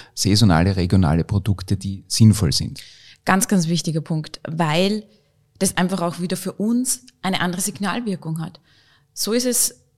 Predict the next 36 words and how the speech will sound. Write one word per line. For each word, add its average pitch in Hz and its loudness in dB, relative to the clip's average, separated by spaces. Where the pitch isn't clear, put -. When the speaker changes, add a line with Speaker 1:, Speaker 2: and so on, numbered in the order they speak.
Speaker 2:
okay, 202 -6
wenn 208 -2
du 156 -6
klimafreundlich 190 -6
handelst, 185 -8
ist 156 -10
es 160 -10
praktisch 147 -12
nett, 175 -6
aber 190 -2
du 208 -4
musst 214 -2
mehr 175 -2
Aufwand 160 0
betreiben - -6
und 220 0
du 196 -2
musst 202 -4
in 180 -4
vielen 220 -2
Fällen 170 -4
auch 156 -4
mehr 165 -4
Geld 160 -4
in 180 -2
die 156 -4
Hand 151 -8
nehmen. - -10
Das 180 -4
wird, 226 -6
so - -6
ehrlich 175 -4
müssen 185 -2
wir 185 0
uns 170 -2
sein, 180 -2